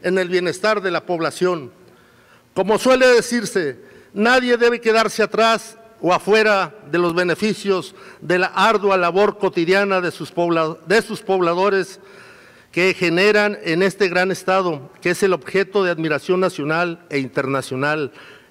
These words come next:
Nuestro principal capital es su naturaleza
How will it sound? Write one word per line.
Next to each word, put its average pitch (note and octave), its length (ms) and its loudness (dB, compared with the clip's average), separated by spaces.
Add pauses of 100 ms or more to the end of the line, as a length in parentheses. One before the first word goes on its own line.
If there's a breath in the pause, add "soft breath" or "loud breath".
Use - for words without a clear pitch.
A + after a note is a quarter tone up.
(120)
Nuestro D3+ 340 -2
principal D#3+ 500 -2
capital D#3+ 720 -2 (120)
es D3 180 0
su E3+ 160 -4
naturaleza C3 840 -2